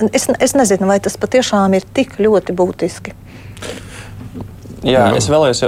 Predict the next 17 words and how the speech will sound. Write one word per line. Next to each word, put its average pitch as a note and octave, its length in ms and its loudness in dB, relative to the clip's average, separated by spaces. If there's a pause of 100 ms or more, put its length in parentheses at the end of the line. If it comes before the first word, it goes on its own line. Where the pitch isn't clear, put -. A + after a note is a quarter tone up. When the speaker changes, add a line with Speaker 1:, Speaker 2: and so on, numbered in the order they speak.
Speaker 2:
turpināt A#2+ 420 2
par - 100 -2
šo A#2 140 0
tēmu. D#3 260 2
Kas D#3+ 220 -2
jūs D#3+ 240 2
visvairāk C3+ 400 2
personīgi G#2+ 500 0
uztrauc, G#2 480 0
ā, A2+ 160 2 (400)
šajā A2 320 2
aizsardzības G#2+ 520 2
dienesta A2+ 560 2 (160)
ieviešanā? A2+ 680 2
Piemēram, A2 380 2
pulkvedis B2+ 500 -2
Gaugers, C#3 600 0